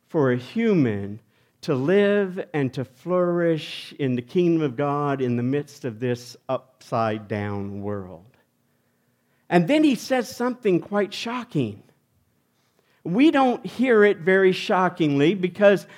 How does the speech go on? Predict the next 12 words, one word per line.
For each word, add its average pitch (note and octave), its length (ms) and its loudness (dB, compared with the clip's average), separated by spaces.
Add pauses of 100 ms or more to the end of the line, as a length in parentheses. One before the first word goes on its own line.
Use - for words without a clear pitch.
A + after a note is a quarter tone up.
(180)
uh, F#3 320 8
we C#4+ 340 2
often A3+ 520 2
think G#3 280 4
of F3 140 2
the D3+ 80 0
Pharisees F3+ 920 2
as D#3+ 160 2
being F3 440 2
Jesus' D#3+ 500 -4
foil, D3+ 500 0
yes? D#3+ 440 -2